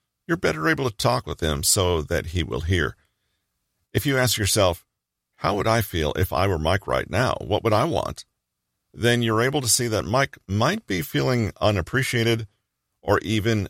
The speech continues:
disrespected, hence the bully accusation.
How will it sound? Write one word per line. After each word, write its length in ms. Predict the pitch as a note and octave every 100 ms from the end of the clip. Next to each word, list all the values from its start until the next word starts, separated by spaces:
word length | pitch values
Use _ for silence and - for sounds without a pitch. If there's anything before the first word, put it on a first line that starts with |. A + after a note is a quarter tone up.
| -
disrespected, 1040 | G2 F2 - C#2 - - A#2+ - B1 - _ _ _ _ _ _ -
hence 440 | E2 D2+ - -
the 200 | - A2
bully 440 | A2 A#2 C3+ D2 A1+
accusation. 720 | F2 G2 F#2+ C3+ B2+ - -